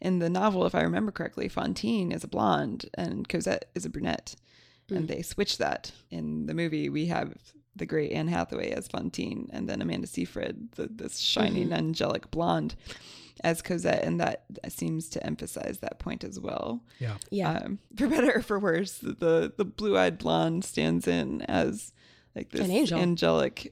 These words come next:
Speaker 1: figure, and
Speaker 2: Mm-hmm.
Speaker 1: she's
Speaker 3: Yeah.
Speaker 1: more important for, not in herself, but for what she is to Jean Valjean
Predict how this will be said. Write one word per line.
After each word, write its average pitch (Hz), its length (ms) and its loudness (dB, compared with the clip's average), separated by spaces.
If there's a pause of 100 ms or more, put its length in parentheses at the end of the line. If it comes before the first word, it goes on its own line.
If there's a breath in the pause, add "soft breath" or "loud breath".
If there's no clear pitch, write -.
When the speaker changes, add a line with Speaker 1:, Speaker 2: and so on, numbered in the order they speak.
Speaker 1:
figure, 170 400 0
and 175 220 4
Speaker 2:
Mm-hmm. 175 100 4
Speaker 1:
she's 170 460 -2
Speaker 3:
Yeah. 254 100 -2
Speaker 1:
more 277 140 6
important 185 580 0
for, 170 540 0 (160 loud breath)
not 196 240 4
in 180 140 2
herself, 180 640 2
but - 280 -2
for 85 220 0
what - 320 2
she - 200 0
is 160 440 -2
to - 220 -2
Jean - 180 -2
Valjean 110 680 -2